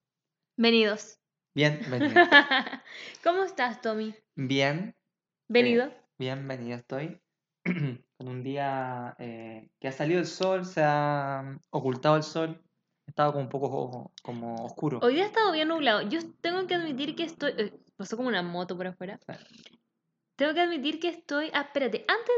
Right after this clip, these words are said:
Speaker 1: de hablar de esto, ¿podemos hablar de lo desagradables que fue ayer cuando íbamos en, eh, estábamos caminando en la calle y de repente llegó un huevón con esos autos culiados que suenan como ra, ra, ra, ra, ra, ra?
Speaker 2: Sí.
Speaker 1: Me dio mucha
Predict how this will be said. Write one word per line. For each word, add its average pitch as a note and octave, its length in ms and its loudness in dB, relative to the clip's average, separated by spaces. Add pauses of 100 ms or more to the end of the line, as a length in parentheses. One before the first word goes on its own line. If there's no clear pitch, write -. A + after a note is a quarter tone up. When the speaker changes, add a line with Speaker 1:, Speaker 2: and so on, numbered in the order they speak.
Speaker 1:
de A4+ 100 2
hablar F4 240 2
de G3 60 -2
esto, F#3+ 340 -10 (560)
¿podemos F#4 240 2 (140)
hablar F4+ 220 6
de F4+ 100 2
lo F4 100 4
desagradables C4 920 0
que E4+ 160 -2
fue D4+ 180 -2
ayer C#4+ 320 -2
cuando D4 240 -2
íbamos D4 200 -2
en, C#4 380 -4
eh, A#3 120 0
estábamos C#4 380 0
caminando C#4 360 -2
en E4+ 60 0
la E4+ 100 -2
calle A#3+ 360 0
y C4 120 -2
de B3 80 0
repente B3+ 300 -4
llegó D4+ 140 -4
un D#4 140 -6
huevón D4 240 -4
con D#4 160 -4
esos D4 260 -6
autos C#4+ 360 -4
culiados C4 360 -2
que D4 100 -8
suenan C4+ 280 -6
como G3+ 220 -4
ra, F3+ 280 8
ra, B3+ 220 2
ra, A#3 220 6
ra, G#3+ 160 2
ra, G#3+ 140 0
ra? G#3+ 60 0
Speaker 2:
Sí. F3 1160 0 (280)
Speaker 1:
Me A3+ 180 6
dio C4 180 2
mucha G#4+ 260 0